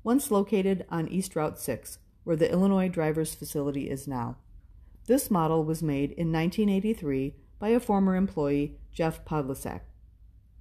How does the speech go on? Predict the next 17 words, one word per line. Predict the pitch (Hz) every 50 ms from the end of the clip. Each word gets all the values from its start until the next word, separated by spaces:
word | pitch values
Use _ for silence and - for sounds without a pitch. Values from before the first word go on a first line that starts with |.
| - - - - - - - -
Bimet | 170 180 190 208 233 233
was | - 294 294
started | - - 202 185 185 180 185 180 -
in | - 180 170
nineteen | 156 147 160 - 196 185
fifty-four | 185 - 185 185 226 220 220 - 156 151 143 143 151
by | 147 - 160 165
Fred | 165 - 165 143 143 139
Patty. | - 156 143 131 123 117 98 - - - _ _ _ _ _ _ _ _ _ _ _ _ _ _ _ _ _ _
They | _ 196 196
made | 208 208 190 185 165 -
thermostats | 247 277 302 240 202 - - 147 131 135 139 -
for | - - 160
small | 156 - - 175 165 180 208
appliances | 220 220 - 180 156 147 147 147 147 151 160 151 151
like | 160 156 151 151
toasters, | - - 147 131 - - 131 123 127 131 -